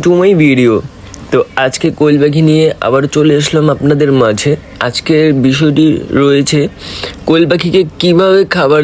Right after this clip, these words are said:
দিলে সব সাইড থেকে একদম একশো একশো, মানে এর স্বাস্থ্য, তারপরে ডিম পাড়া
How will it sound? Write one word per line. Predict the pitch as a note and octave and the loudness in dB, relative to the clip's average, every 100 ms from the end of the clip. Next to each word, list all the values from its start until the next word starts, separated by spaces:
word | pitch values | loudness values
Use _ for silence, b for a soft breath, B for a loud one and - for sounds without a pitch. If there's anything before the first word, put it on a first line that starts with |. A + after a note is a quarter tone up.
| C#3+ | 2
দিলে | C#3 C3+ - | 2 2 0
সব | F3 A#3+ - | 0 0 -2
সাইড | - C#3+ - | -2 -2 -2
থেকে | F3+ C#3+ E3 D3+ - - - | -4 0 -2 -4 -10 -10 -6
একদম | C3+ C#3 D3+ - - | -2 0 0 -2 -4
একশো | C3+ - C#3 | -4 -2 -2
একশো, | B2+ - C3 F#3+ - - - - B2+ | -2 -2 -2 -4 -10 -18 -20 -6 -2
মানে | B2 A#2+ G#2+ - - - | 0 0 -2 -6 -10 -4
এর | A2+ A#2 - | -2 -2 -2
স্বাস্থ্য, | B2+ - - B2+ A2 - B B B B - | -4 -4 -2 0 0 -4 B B B B -8
তারপরে | A#2+ A#2 A2+ G#2 G#2+ - B2+ | -4 0 2 2 2 0 0
ডিম | B2+ C3 B2+ | 2 2 2
পাড়া | C3+ | 2